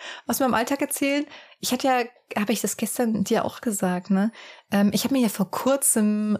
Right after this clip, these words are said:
ähm, f-, vor einigen Tagen, keine Ahnung, habe ich mir so neue Stiefeletten, sagt man Stiefeletten? Also so neue Schuhe gekauft. Und, äh, vor Ort, als ich sie anprobiert habe, und ja, es war Nachmittag oder, f-, ja, so später Nachmittag oder früher Abend.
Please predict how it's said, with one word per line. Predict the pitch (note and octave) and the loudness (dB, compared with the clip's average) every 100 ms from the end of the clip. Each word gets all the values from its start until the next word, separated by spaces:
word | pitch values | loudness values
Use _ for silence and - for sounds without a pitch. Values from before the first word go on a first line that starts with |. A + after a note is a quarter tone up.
| - | 0
ähm, | F3+ F3+ E3+ E3 E3 | 0 2 0 -2 -4
f-, | - - - | -8 -16 -12
vor | - E3+ | -4 0
einigen | F3 E3+ | 4 4
Tagen, | D#3 E3 E3 | 4 0 -2
keine | E3 E3+ E3 | 0 0 2
Ahnung, | E3+ | 2
habe | G#3 | 2
ich | G3+ | 2
mir | A3+ | 2
so | F#3+ | 2
neue | F3 F3+ F#3 F3 E3 | 2 2 2 2 -2
Stiefeletten, | - _ _ G3 G3 F3+ G3 C#4+ | -4 _ _ 0 2 0 2 0
sagt | F#3+ - | 0 0
man | F3 | 0
Stiefeletten? | - - F3+ F#3+ A#3+ A3+ - - | -2 -2 0 0 0 -2 -6 -8
Also | - G3+ | 0 2
so | G#3 F3+ | 4 4
neue | E3+ D#3+ | 4 2
Schuhe | - F#3 F#3+ | 2 2 2
gekauft. | D#3 - D#3 F#3 C4+ - - - - - | -2 -2 0 2 0 -6 -14 -12 -14 -8
Und, | - A#3 G#3+ - | 0 2 2 2
äh, | G#3 G#3 G3 G3+ F#3+ - - | 0 2 2 2 0 -4 -10
vor | - A#3 A3+ | -4 -2 2
Ort, | F3 G#3+ A#4 | 2 2 2
als | G#3+ G3+ | 0 0
ich | G#3 | 0
sie | G3 | 0
anprobiert | F3+ F#3+ B3+ C#4+ | 0 0 0 0
habe, | B3+ C4 C4 B3+ | 0 2 2 2
und | E3+ | 2
ja, | D#3+ E3 | 2 2
es | G3 - | 2 0
war | D#3 D#3+ | -2 0
Nachmittag | F#3 D#3 F3+ A3+ G3+ F#3+ | 2 2 0 0 0 0
oder, | F3 E3 D#3 F3+ | 0 0 0 -4
f-, | - - G3 - _ _ _ | -8 -14 -14 -14 _ _ _
ja, | E3 E3 | 0 0
so | F3 | 2
später | E3+ A3 G#3+ | 0 2 2
Nachmittag | F#3+ F#3+ F#3 F3 | 2 4 2 2
oder | D#3+ | -2
früher | - F#3 F#3 | 0 0 2
Abend. | E3 F3 A3+ | 2 4 2